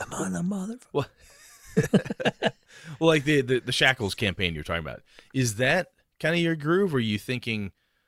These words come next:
Speaker 2: more of what I was saying is, like, going into the water, solve a problem, then come back to land, or, or how?
Speaker 1: Well,
Speaker 2: 'Cause I, I think of, like, some of the spy stuff you like, like Cold Shadows,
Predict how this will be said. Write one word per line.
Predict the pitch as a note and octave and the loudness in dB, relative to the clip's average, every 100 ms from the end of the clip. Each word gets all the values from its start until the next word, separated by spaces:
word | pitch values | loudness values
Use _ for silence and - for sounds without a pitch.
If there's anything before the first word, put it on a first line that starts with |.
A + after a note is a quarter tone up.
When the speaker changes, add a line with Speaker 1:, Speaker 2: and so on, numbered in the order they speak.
| _ | _
Speaker 2:
more | - A2 G#2 | -6 -2 0
of | G2 F#2+ | 2 0
what | F2 F#2+ | -2 0
I | A2+ | 2
was | G2+ | 2
saying | - F#2 F2 | -2 -2 -4
is, | E2+ | -6
like, | F2 E2 | -8 -6
going | F#2+ F#2 | -8 -8
into | G2 - | -8 -8
the | |
water, | F2+ F2+ F2 | -4 -4 -4
solve | - E2+ | -4 -6
a | |
problem, | D#2+ E2+ D#2+ | -6 -6 -6
then | D2 | -8
come | D2 D2 | -14 -12
back | C#2 C#2+ | -12 -12
to | D2+ | -12
land, | C#2+ C#2+ C#2+ C#2+ | -12 -12 -12 -12
or, | C#2 C2+ _ _ _ _ - - - - - | -14 -16 _ _ _ _ -16 -16 -20 -20 -10
or | |
how? | G2+ A#2 - - - _ _ - - | -6 -6 -6 -18 -20 _ _ -20 -10
Speaker 1:
Well, | D3 D3+ D#3 D#3+ D#3+ D#3+ D#3+ | 0 2 4 6 6 4 2
Speaker 2:
'Cause | E3+ | 0
I, | E3+ F3 | 2 2
I | |
think | F3+ - | 2 0
of, | G3 | 2
like, | C#3+ C3 | 2 0
some | - C#3 | -2 -4
of | |
the | F#2 | -4
spy | - E2 | -4 -6
stuff | - B2 C3 | -4 -6 -4
you | |
like, | C#3+ - | -6 -6
like | D2 | -10
Cold | - F2 | -8 -8
Shadows, | - D#2+ D#2+ A2+ C3 | -6 -4 -2 -4 -6